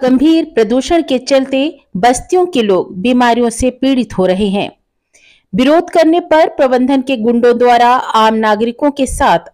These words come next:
अभद्र व्यवहार व मारपीट की जाती है। कंपनी प्रबंधन द्वारा प्रदूषण रोकने मानकों का पालन नहीं किया जा रहा है। रात्रि होते ही प्रदूषण रोकने वाले उपकरण बंद कर दिए जाते हैं,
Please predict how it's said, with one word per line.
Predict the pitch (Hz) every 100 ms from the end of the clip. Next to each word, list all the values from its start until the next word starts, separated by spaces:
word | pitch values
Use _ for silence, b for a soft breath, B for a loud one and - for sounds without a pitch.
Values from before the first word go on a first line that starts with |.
| -
अभद्र | 220 220 233 226 240
व्यवहार | 196 202 208 247 233 254 b b 208
व | 269
मारपीट | 247 220 - 226 202
की | - 190
जाती | 196 185 214
है। | 214 196 - _ _ _ _ _ _ _
कंपनी | 285 277 269 339 403
प्रबंधन | 392 285 285 285 320
द्वारा | 302 302 294 320
प्रदूषण | - 247 226 254 269 262 240
रोकने | 240 254 262 269 330 - 220
मानकों | 226 233 226 262
का | 247 226
पालन | 226 220 254 269
नहीं | 254 262
किया | 254 240
जा | 247 240
रहा | 240 254
है। | 247 285 - b b b b
रात्रि | 214 247 277 320 339
होते | 269 285 339
ही | 262 185 - -
प्रदूषण | 240 254 262 277 240
रोकने | 247 247 240
वाले | 226 233 233
उपकरण | 220 233 269 202 202 175
बंद | 220 202
कर | 208 190
दिए | 190 185
जाते | 208 190 233
हैं, | 190 170